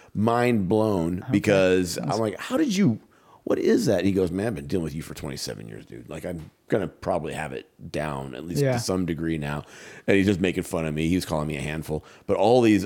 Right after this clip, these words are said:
Speaker 1: other guys that I know that he's helped, he has literally shaken them to, shaken them to the core.
Speaker 2: Yeah.
Speaker 1: It's, it's amazing. So listening to you say that, that mental health is a big deal, it's something that pray dot com is really getting after, addressing. They're,
Speaker 2: Yeah.
Speaker 1: they're, they're, they're really wanting to do that. That is,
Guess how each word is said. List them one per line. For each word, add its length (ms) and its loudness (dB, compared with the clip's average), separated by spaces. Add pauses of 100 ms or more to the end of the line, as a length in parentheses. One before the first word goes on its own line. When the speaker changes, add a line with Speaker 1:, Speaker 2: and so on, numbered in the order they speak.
Speaker 1:
other 280 4
guys 400 -2
that 120 -4
I 60 -4
know 380 0
that 120 -2
he's 220 -6
helped, 400 -4
he 280 -14
has 280 -8
literally 560 2
shaken 680 -2
them 320 -2 (120)
to, 180 -4 (280)
shaken 380 0
them 200 0
to 60 -2
the 140 -6
core. 420 -6 (180)
Speaker 2:
Yeah. 260 -2 (100)
Speaker 1:
It's, 400 0
it's 200 2
amazing. 440 0
So 160 -2
listening 360 4
to 40 6
you 160 8
say 240 6
that, 300 4
that 160 2
mental 320 6
health 220 2
is 120 -2
a 40 -4
big 200 2
deal, 280 2 (280)
it's 120 2
something 320 4
that 180 2
pray 180 4
dot 160 0
com 240 0
is 140 0
really 220 2
getting 300 2
after, 220 -2
addressing. 640 0
They're, 100 0
Speaker 2:
Yeah. 80 0
Speaker 1:
they're, 340 4
they're, 380 2
they're 140 2
really 240 4
wanting 220 0
to 60 -6
do 180 4
that. 180 0
That 160 2
is, 220 -4